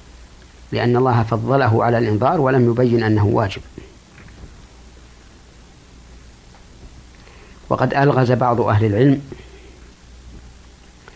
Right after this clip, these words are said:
لهذه المسألة وقال: "شيء مسنون صار أفضل من واجب"،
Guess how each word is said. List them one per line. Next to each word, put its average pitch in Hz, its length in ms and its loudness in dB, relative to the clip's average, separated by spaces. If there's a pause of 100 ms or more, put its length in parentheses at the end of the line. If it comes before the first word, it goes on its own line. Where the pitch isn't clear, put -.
(640)
لهذه 120 400 2
المسألة 113 480 -2 (1900)
وقال: 123 480 0
"شيء 131 400 0
مسنون 123 880 0
صار 127 520 -2
أفضل 120 240 -4
من 107 240 0
واجب"، 87 320 -8